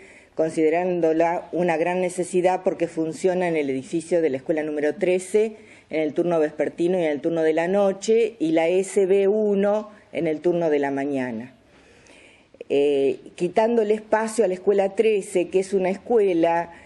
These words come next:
que tiene una gran barriada alrededor y muchas veces hace falta más espacio para la matrícula de la escuela primaria. Eh,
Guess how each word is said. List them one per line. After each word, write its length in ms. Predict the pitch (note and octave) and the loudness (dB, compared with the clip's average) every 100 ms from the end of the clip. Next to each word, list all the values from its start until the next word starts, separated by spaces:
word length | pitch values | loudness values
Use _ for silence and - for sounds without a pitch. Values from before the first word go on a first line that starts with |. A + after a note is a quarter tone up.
| - - _ _ | -20 -20 _ _
que 160 | E3 E3+ | -2 -2
tiene 720 | E3+ F3 F#3+ F#3+ F3+ E3 D3 - | -2 -2 0 2 0 0 -2 -2
una 260 | F3 E3 | -2 0
gran 280 | D#3+ A#3+ A#3+ | 0 0 2
barriada 420 | G3 F#3+ F#3+ F3+ | 2 2 2 2
alrededor 720 | F3+ F#3+ G3+ G#3 G#3 F#3+ G3 | 2 0 0 2 2 2 2
y 140 | F#3+ F3+ | 0 0
muchas 400 | F3 F3 G3+ F#3+ | 0 0 -2 2
veces 480 | F#3+ F#3+ G3 G3 - | 0 2 0 -2 -6
hace 300 | E3 G3 F3+ | -6 -4 -2
falta 600 | F#3+ F3+ F3+ F#3+ F#3+ - | 0 0 0 0 -2 -6
más 400 | C#3 D#3 F3 G3 | -10 -6 -6 -2
espacio 640 | G#3 G#3 G3+ G3 - G#3+ | -4 -2 -2 -2 -2 0
para 120 | G3 D#3 | 2 0
la 100 | D3+ | 0
matrícula 520 | D3+ F3 F3+ F#3 E3 | -2 -2 0 2 2
de 80 | D3 | 2
la 80 | C#3+ | -2
escuela 360 | - F3 E3 | 0 0 0
primaria. 600 | D3 D3 C#3 B2 B2 F#2 - - _ _ - - - - - _ _ _ _ _ - - - - - _ _ _ | -4 -2 -2 -2 -4 -6 -12 -20 _ _ -20 -20 -20 -20 -20 _ _ _ _ _ -20 -20 -20 -20 -20 _ _ _
Eh, 600 | F3 F3 E3+ E3+ E3 | 0 2 2 2 0